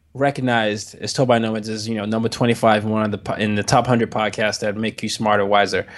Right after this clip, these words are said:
Um, and the reason why that was very, I was very proud of that was, um, I, you know, I didn't have to do any P R for that. That, that was, you know, someone told me,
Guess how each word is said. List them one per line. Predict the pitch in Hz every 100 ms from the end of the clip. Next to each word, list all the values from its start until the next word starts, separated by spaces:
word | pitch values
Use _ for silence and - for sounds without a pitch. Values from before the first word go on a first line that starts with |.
| - - - - - _
Um, | - 107 104 104 92 - _ _ _
and | 131 131
the | 131
reason | 180 214 190
why | 165 156
that | 147 135
was | 120
very, | 117 147 143 123
I | 107
was | 117
very | 143 147
proud | 147 127
of | 117
that | 135 139 92
was, | 113 107
um, | 113 110 107 104 101 _ _ _ _ _ - - _ _ _
I, | -
you | 156
know, | 151
I | 143
didn't | 139 165
have | 165 165
to | 127
do | 135 160
any | 117 101
P | - 117
R | 101
for | -
that. | 98 - - - -
That, | 131 -
that | 135 143
was, | 135 120 107
you | 135
know, | 120
someone | 101 - 190 185 151
told | - 160 120
me, | 98